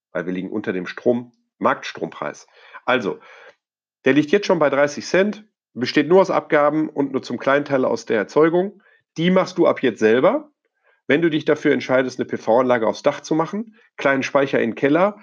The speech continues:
und den Rest in irgendeine Stromcloud reinzupacken, dann hast du eine hundertprozentige Stromautarkie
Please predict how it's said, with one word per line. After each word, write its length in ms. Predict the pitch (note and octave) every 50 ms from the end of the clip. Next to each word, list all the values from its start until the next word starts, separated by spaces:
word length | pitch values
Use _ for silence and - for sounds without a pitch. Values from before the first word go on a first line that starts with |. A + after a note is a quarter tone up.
| - - - -
und 120 | C3+ B2
den 120 | C#3 C3 B2
Rest 260 | B2 C#3+ C#3+ - C#3+
in 80 | C3+
irgendeine 280 | C3 C#3 C#3 C#3 - A2+
Stromcloud 640 | - - - - D3 D3 - - C3 A#2+ A2 - -
reinzupacken, 520 | G#2+ G#2 G#2 - G#2 - - G2+ - C#3+
dann 140 | B2 G#2+ A2
hast 180 | B2+ B2 - -
du 40 |
eine 100 | A2 A2
hundertprozentige 840 | A2 B2 D#3 D#3 D3 C#3+ - - D3 - - C3 B2 - A2 G2+ G#2+
Stromautarkie 1300 | G#2 - - - C3+ C3 C3+ - A#2 B2+ B2+ B2+ - A#2+ G2+ - _ - - C#3+ A2+ A2+ C#3+ F#3 -